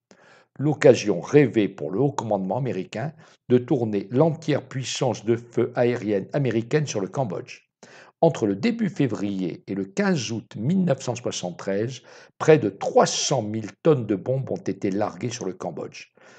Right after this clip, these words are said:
À titre de comparaison, cent mille tonnes de bombes seront larguées sur le Japon pendant l'entière Deuxième Guerre mondiale.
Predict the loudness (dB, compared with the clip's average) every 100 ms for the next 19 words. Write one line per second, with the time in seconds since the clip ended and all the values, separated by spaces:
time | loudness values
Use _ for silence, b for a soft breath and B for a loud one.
0 | B B -4 -2 -2 -2 0 0 0 -4
1 | -6 -6 -8 _ _ b b -8 0 6
2 | 6 6 0 2 2 2 -2 0 -2 -2
3 | -2 0 0 0 -2 -4 -6 -6 -8 0
4 | 0 0 -8 -10 -10 b b 6 6 8
5 | 0 4 4 2 0 0 2 0 0 0
6 | -2 -2 -10 -8 -10